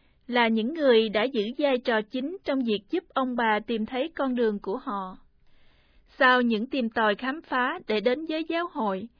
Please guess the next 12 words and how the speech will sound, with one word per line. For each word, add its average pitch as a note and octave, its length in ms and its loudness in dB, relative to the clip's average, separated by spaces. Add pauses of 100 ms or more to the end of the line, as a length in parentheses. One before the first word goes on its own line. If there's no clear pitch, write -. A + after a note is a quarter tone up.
(240)
ông C#4 220 -2
bà A3+ 200 2
nói A3+ 300 0
rằng A#3 260 0 (360)
Thiên C4 260 0
Chúa C4+ 260 -2
đã A3+ 160 0
đến C4 240 0
gần A#3 320 0
với D4 160 2
họ G#3 420 -4
qua B3+ 280 0